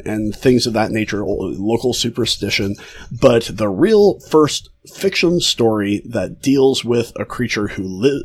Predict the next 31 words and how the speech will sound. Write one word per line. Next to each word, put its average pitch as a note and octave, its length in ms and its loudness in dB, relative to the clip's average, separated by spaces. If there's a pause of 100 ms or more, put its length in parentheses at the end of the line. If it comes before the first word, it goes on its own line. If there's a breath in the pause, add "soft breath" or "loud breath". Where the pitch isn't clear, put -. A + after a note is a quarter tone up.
who G2 80 -10
sustains G3 680 2
itself A2 540 -4
on G#2+ 180 -6
the G2 100 -4
lifeblood A2 840 -2 (200 loud breath)
or G#2+ 200 -4
the F#2 100 -6
life G#2 400 0 (240)
energy A2+ 640 0
of B2 320 -2 (140)
another G#2 340 -4
person F#3 480 2 (300 soft breath)
is A2+ 220 -2
John G#2 260 2
Polidori's F#2 540 -4
The - 60 -6
Vampire, G#2+ 480 -2
which - 220 -8
of G2 140 -12
course C3 400 0 (280 loud breath)
was, G#2 500 -4
uh, E2+ 300 -6
conceived E3+ 680 0
at B2 180 -2
the A2+ 100 -6
same D3+ 360 2
party A2+ 560 0
where A2 460 -4
Mary A2 300 -2
Shelley G#2+ 580 -4